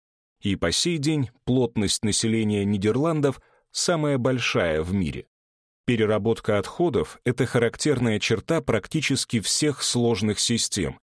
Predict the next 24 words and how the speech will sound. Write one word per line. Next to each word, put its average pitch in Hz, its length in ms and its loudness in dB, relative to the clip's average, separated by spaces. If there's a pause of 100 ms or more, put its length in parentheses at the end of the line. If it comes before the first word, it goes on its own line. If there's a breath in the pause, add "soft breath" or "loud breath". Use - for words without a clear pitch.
(240)
от 101 240 0
рукотворных 107 720 0
городских 101 800 -2
экосистем 107 840 0 (220 soft breath)
до 113 160 2
микроскопических 131 1200 0
клеточных 113 720 0
структур. - 680 -4 (600)
Наши 95 380 -2
кости — - 560 -2 (400 loud breath)
это 110 200 0
конечный 147 600 0
результат 98 560 0
системы 120 540 0
переработки, 101 880 -2 (100)
когда-то 143 420 0
появившейся 113 840 0
в 95 60 -4
результате 107 640 0
естественного 92 880 0
отбора 110 380 0
миллиарды 104 580 0
лет 90 280 -2
назад. 85 380 -2